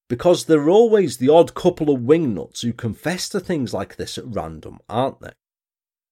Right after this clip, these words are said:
He also revealed the police theory that Alison had gone into the water at eight ten P M due to the stopped watch,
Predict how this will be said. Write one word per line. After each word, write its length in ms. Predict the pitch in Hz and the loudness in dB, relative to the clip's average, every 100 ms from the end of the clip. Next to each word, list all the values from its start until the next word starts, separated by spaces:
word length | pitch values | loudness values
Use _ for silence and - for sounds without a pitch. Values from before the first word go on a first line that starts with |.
| _ | _
He 100 | 143 | 6
also 340 | 262 269 247 | 6 6 2
revealed 520 | 214 135 - 104 98 113 | 2 2 -2 -2 -2 -6
the 60 | |
police 520 | - 120 160 196 - | -6 -2 -2 -2 -6
theory 420 | - 196 202 95 82 | -2 0 0 -2 -8
that 140 | - | -10
Alison 440 | 131 170 185 - 120 | -6 -6 -6 -4 -6
had 160 | 98 | -2
gone 200 | 131 170 | 0 0
into 220 | 220 - | 0 -2
the 100 | 202 | -4
water 460 | 202 202 127 - 180 | -2 0 0 -2 -10
at 80 | - | -6
eight 300 | 135 175 - | -4 -4 -8
ten 300 | - 151 98 | -10 -6 -6
P 260 | 90 92 110 | -8 -8 -6
M 240 | 139 73 - _ _ - | -8 -10 -20 _ _ -6
due 180 | 120 | -4
to 160 | 117 117 | -4 -8
the 100 | 113 | -10
stopped 500 | - - 104 _ - | -12 -8 -8 _ -6
watch, 540 | 120 120 - - - | -2 -2 -6 -20 -20